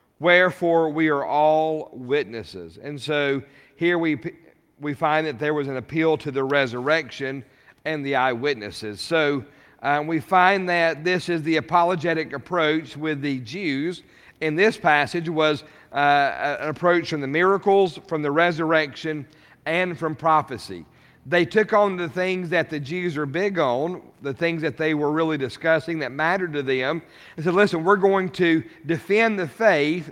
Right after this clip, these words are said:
by what you really find important." <clears throat> Now, we're gonna go over to Acts chapter seventeen, and here's where we're gonna slow down for just a moment, and here's where I want you to interact with me tonight,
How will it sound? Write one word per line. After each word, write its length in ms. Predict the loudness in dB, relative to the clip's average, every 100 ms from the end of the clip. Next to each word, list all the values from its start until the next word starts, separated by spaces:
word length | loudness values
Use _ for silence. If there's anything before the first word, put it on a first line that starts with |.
| -6
by 300 | 0 2 2
what 420 | 0 2 0 0
you 460 | -8 -6 -4 -4 -6 -12 _
really 340 | -2 0 2 0
find 360 | 2 2 2
important." 600 | -2 -6 -2 -2 -2 -8 -18 _ _ _
<clears throat> 80 | -14 -14 -20 _ _
Now, 200 | 2 2
we're 100 | 4
gonna 140 | 2 2
go 160 | 2
over 100 | 2
to 60 | 2
Acts 260 | 2 2 0
chapter 380 | -2 0 -4
seventeen, 720 | -2 -2 -2 -4 -2 -2 -4 -8 -14 -20 -10
and 140 | -4
here's 240 | 2 4 4
where 80 | 2
we're 100 | 2
gonna 160 | 0
slow 240 | 0 0 2
down 220 | 2 0
for 100 | -4
just 300 | -2 -2 -2
a 40 |
moment, 460 | -2 -2 -2 -6 -8 _ -20 _
and 100 | -8
here's 300 | -2 2 2
where 100 | 2
I 140 | 2
want 420 | 4 2 -2 -6 -10
you 200 | -8 -6
to 180 | -6
interact 640 | -4 -2 2 4 4 0 -8
with 120 | -8
me 140 | -8
tonight, 600 | -6 -2 0 0 -2 -8